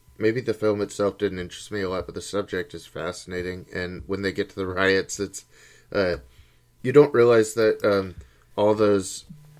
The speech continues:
old photos of civil rights movements, they're all black and white to make you think, "Oh, that happened a long time ago." But,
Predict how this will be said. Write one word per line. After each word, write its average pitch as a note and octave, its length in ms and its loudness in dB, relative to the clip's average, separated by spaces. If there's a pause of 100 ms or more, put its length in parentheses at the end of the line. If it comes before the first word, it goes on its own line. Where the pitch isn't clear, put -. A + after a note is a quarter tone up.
(540)
old A2+ 280 6
photos G#2 500 2
of G2 200 0
civil G#2 260 -2
rights G2 380 -2
movements, F2 420 -10
they're F#2 260 -6
all F#2+ 200 -4
black F#2+ 320 -8
and F2 120 -10
white G#2 280 -4
to F#2+ 100 -14
make F#2 160 -10
you G2 80 -6
think, F#2 240 -8
"Oh, G2 120 0
that F#2 180 -4
happened F#2+ 280 -8
a F2 60 -6
long F2 240 -10
time F2+ 240 -6
ago." F2 260 -8
But, F2 200 -6